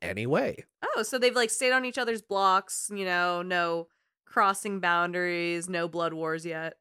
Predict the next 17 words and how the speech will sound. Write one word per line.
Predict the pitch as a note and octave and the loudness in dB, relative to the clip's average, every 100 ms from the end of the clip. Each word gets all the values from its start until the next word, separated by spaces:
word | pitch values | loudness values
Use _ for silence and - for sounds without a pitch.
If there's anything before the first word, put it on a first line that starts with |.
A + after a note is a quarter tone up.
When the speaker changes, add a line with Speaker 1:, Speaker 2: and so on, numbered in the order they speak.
| _ | _
Speaker 1:
Mutual | C#3+ E3 - D#3+ | 2 2 4 2
respect, | C#3 B2+ - - G3+ G3 - | 2 2 2 6 6 4 0
but | - | 0
kept | - C#3 | 0 0
their | C3+ | 0
distance. | A#2 F#2 - - G1+ - - B3 | -2 -4 -6 -8 -6 -2 -2 -2
Speaker 2:
Totally. | G4 A4 G#3+ F2+ D2 - | 0 0 0 -4 -8 -8
Oh, | A#3+ D#3 | -8 -10
shit. | - A#2+ C4+ - - _ _ _ _ - | -14 -16 -12 -12 -14 _ _ _ _ 4
Speaker 1:
Tony | F3+ G3+ F#3 | 6 8 8
just | F3+ - - - | 6 4 0 -8
saw | - C3 C3 | 0 4 6
an | C#3+ | 8
opportunity | D#3 E3 D3+ G#3+ G#3 F#3 F#3+ | 6 6 4 4 6 6 6
and | F#3+ | 8
took | A3 G#3+ | 6 6
it. | B2 | 2